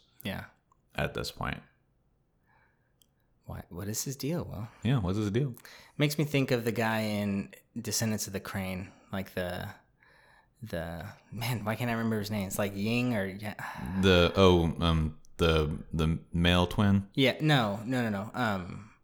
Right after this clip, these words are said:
Speaker 1: the, the foreigner
Speaker 2: His
Speaker 1: guy. The foreign guy that, like,
Speaker 2: Oh.
Speaker 1: she, she gets to, like, that
Speaker 2: Akira.
Speaker 1: has a cane. Yeah, Akira.
Speaker 2: Mm-hmm.
Speaker 1: Yeah, that's who I am picturing for, for that, that sort of
Speaker 2: Yeah.
Speaker 1: character.
Speaker 2: Yeah, what is his deal too?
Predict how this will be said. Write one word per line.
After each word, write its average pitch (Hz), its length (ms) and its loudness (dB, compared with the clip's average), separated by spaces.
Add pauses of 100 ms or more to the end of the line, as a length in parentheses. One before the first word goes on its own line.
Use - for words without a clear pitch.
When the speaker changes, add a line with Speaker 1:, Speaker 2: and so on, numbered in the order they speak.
(640)
Speaker 1:
the, 110 360 0
the 101 160 -2 (100)
foreigner 107 380 -2
Speaker 2:
His 87 80 0
Speaker 1:
guy. 85 280 -4 (420)
The 104 100 -2
foreign 110 360 -2
guy 110 220 0
that, 101 260 -4
like, 107 120 8
Speaker 2:
Oh. 98 560 12
Speaker 1:
she, 82 80 6
she 78 80 4
gets 101 320 -2 (220)
to, 98 360 -2
like, 95 220 -6
that 95 100 0
Speaker 2:
Akira. 95 340 8
Speaker 1:
has 101 160 -4
a 98 60 -2
cane. 117 420 -6
Yeah, 123 320 -4
Akira. - 380 -14
Speaker 2:
Mm-hmm. 85 300 -2 (200)
Speaker 1:
Yeah, 85 140 -8
that's 98 220 -6
who 110 60 -2
I 87 280 -4
am 101 140 -4
picturing 92 480 -6
for, 87 320 -10 (240)
for - 140 -14
that, - 200 -12 (160)
that - 140 -10
sort 151 100 0
of 151 60 8
Speaker 2:
Yeah. 120 260 12
Speaker 1:
character. - 140 -6 (1700)
Speaker 2:
Yeah, 104 80 2
what 107 180 8
is 107 140 6
his 82 140 -2
deal 82 180 -2
too? - 240 -8